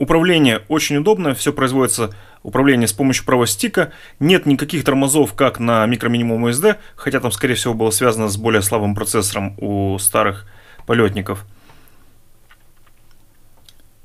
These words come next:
Следующее. Следующие все те же самые параметры, что и в Betafly есть, рейд и так далее, фильтр. Следующее меню у нас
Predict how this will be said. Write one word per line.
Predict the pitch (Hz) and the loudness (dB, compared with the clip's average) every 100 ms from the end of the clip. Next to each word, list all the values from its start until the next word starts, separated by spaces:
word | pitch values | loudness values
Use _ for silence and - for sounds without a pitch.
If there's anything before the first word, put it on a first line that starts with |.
| - - - - | -20 -20 -20 -10
Следующее. | - 202 156 - 127 107 101 101 - - _ _ - - - - - - - - - _ _ - | -2 2 4 2 0 -2 -4 -10 -18 -20 _ _ -20 -20 -20 -20 -20 -20 -20 -20 -20 _ _ -18
Следующие | - 233 180 151 | -2 2 2 2
все | 147 156 | 0 0
те | 151 | 0
же | |
самые | 147 147 | 2 2
параметры, | 143 139 120 117 | 2 0 0 -4
что | - | -2
и | 131 | -2
в | 123 | -2
Betafly | 156 143 240 240 214 | -4 -4 0 2 2
есть, | 196 165 - - - - | 0 -2 -6 -10 -14 -10
рейд | - 190 175 151 - - - - - | -2 0 0 -2 -10 -20 -20 -20 -12
и | 131 147 | -6 -2
так | 123 113 | -2 0
далее, | 117 110 104 101 98 | 2 2 2 -2 -6
фильтр. | - 170 147 110 98 - - - - - - - - - - - _ _ - - - - _ - - - - - - - - - | -4 -4 -2 -4 -6 -12 -20 -20 -20 -20 -20 -20 -20 -20 -20 -20 _ _ -20 -20 -20 -20 _ -20 -20 -20 -20 -20 -20 -20 -20 -16
Следующее | - - 147 131 127 | -6 2 4 4 0
меню | 127 135 120 | 0 2 2
у | |
нас | 110 98 - | 2 0 -2